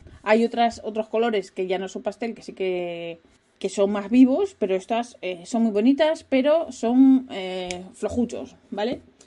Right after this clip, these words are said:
Bueno, son delicaditos. Entonces, ¿qué pasa? Que hay, eh, de las que he probado, había dos rosas, un,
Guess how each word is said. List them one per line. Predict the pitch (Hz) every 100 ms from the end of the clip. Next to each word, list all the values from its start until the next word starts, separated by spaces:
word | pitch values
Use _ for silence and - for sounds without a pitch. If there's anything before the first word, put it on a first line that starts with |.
| _
Bueno, | 214 202 180
son | - 220
delicaditos. | 233 220 170 180 180 - - _ -
Entonces, | 254 247 294 302
¿qué | 302
pasa? | 277 233 202 -
Que | 240
hay, | 247 302 302
eh, | 233 220
de | 214
las | 208 -
que | 311
he |
probado, | 330 320 311 302 339 359 _ - - - -
había | 214 254 240
dos | 220 220
rosas, | 220 269 269 294 294 294 294 - - _ -
un, | 277 262 240 233 233 226 220 214 -